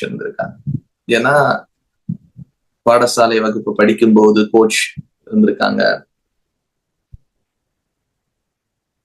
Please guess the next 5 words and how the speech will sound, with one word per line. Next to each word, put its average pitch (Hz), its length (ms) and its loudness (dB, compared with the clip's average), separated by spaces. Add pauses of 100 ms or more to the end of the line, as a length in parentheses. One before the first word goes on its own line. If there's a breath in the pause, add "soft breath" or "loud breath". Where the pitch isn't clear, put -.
(300)
அப்படியே 113 300 2
ஒவ்வொரு 110 200 4 (120)
மாவட்டம், 110 560 0
மாகாணம், 107 560 2
டிஸ்ட்ரிக்ட், 110 500 -2